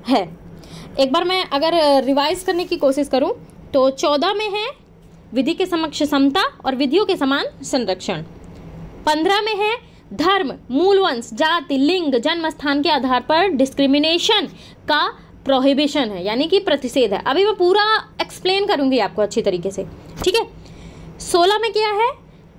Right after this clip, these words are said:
लोक नियोजन, यानी कि पब्लिक एम्प्लॉयमेंट, यानी कि जो नौकरी मिलती है राज्य सरकार के through, है ना, के विषय में अवसर की समानता होगी। सत्रह, सत्रह में क्या है?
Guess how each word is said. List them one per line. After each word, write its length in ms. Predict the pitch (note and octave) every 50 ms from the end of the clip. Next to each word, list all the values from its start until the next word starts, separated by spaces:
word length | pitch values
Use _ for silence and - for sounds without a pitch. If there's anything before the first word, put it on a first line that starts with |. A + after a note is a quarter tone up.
| -
लोक 420 | B3+ C4 C#4 E4 F#4+ A4 A4 A4 G#4+
नियोजन, 480 | F4+ E4+ D#4 C#4 B3+ B3+ A#3 G3+ F#3+ G#3+
यानी 180 | C4+ C#4+ E4 F#4
कि 120 | F#4 A4+
पब्लिक 600 | A#4+ - - - - F4+ E4+ D4 F4+ A4+ - -
एम्प्लॉयमेंट, 720 | - D#4 D4+ D4 C#4+ D4+ F4 E4+ F4 F#4 G4 F#4 C#4+ A#3 B3+
यानी 240 | C#4+ D4 D#4 F#4
कि 80 | F#4 G#4
जो 140 | F4 G#4+ G#4+
नौकरी 440 | F#4+ D4+ C#4 C#4 D4 C#4+ G4+ G#4+ G#4+
मिलती 260 | G#4+ A4 G4 G#4 G4+
है 100 | G4+ E4+
राज्य 260 | D4 D4 C#4+ C#4 E4
सरकार 300 | D#4 E4 C4+ - C4 A#3
के 100 | - A#3
through, 360 | - G3 F3+ F3+ F3+ - -
है 60 | E4
ना, 140 | F#4+ C5 C#5 - - - - - - - - -
के 140 | F#4+ G#4
विषय 320 | G#4 C#4+ D4 C#4+ - F4 F4+
में 200 | F#4 G#4 A4 -
अवसर 380 | - A3+ A#3 B3 B3+ C#4 B3+
की 260 | B3 - E4 F4+ G#4 C5 - - - - -
समानता 440 | C4 A#3 A3 G#3+ G3+ G#3 G#3+ C#4+ C#4+
होगी। 420 | C#4 C4 C#4 C4 G3 F#3+ F3+ E3 E3 - - - - - - - - - - - -
सत्रह, 480 | - - F#4 F#4 F#4 - E4+ D#4+ A#3 F3 - - - - - - - - - -
सत्रह 300 | E4 D#4+ - - G#4 G4
में 120 | G4 G#4+ E4+
क्या 140 | G#4 G#4+
है? 220 | G#4 G4 A4 G#4+